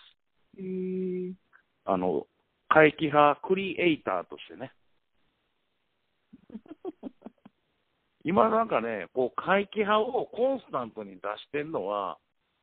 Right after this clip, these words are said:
Speaker 2: うどんプロレスぐらいや、らしいのよ。
Speaker 1: へー。
Speaker 2: 新しくポンポンポンポンこ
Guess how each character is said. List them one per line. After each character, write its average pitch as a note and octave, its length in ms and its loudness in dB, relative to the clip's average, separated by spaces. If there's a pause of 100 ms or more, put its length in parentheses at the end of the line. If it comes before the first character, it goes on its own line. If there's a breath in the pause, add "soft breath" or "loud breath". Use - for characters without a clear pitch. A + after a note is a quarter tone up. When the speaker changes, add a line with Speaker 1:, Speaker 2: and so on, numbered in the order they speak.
(720)
Speaker 2:
う F3 80 -2
ど A3+ 120 0
ん A#3+ 100 0
プ - 100 -8
ロ G3+ 140 4
レ A#2+ 120 -2
ス F#2 80 -14 (100)
ぐ B2+ 80 0
ら D#3+ 120 6
い G#2 80 0
や、 D#2+ 120 -8 (480)
ら C#3+ 140 2
し A#2 180 -12
い E2+ 40 -12
の C2+ 100 -20
よ。 - 100 -20 (760)
Speaker 1:
へ F#3+ 40 -4 (1120)
ー。 A#3 60 -8 (1300)
Speaker 2:
新 C3+ 320 2
し - 80 -14
く G2+ 180 -6
ポ B2+ 160 -4
ン A2+ 80 -6
ポ G2+ 140 -2
ン G2+ 60 -6
ポ B2 140 2
ン A2+ 80 -8
ポ G2 140 -2
ン F2+ 80 -6
こ F2 480 -2